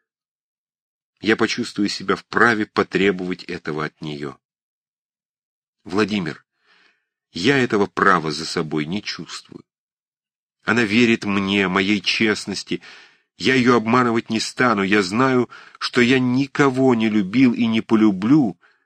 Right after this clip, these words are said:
Это-то уж, наверно, больше, чем её. Но всё-таки,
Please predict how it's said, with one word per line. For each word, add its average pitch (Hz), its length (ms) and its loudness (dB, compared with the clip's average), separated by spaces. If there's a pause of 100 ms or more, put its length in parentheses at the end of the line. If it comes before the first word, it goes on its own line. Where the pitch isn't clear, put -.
(240)
Это-то 92 320 0
уж, 87 320 -4
наверно, 98 640 0
больше, 95 480 -2
чем 92 260 -8
её. 78 300 -10 (1600)
Но - 60 -14
всё-таки, - 800 -10